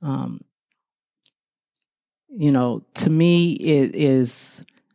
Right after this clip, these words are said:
a candle is more powerful when it's fresh, the fragrance is strong, uh, it's a slow burn,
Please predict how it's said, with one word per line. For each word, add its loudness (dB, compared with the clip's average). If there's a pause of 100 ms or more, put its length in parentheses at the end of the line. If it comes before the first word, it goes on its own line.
(400)
a -4
candle 2
is 2
more 2
powerful 0
when 2
it's -4 (680)
fresh, 0 (1000)
the -6
fragrance 0
is 0
strong, 2 (720)
uh, -4
it's -6
a -6
slow 0
burn, 2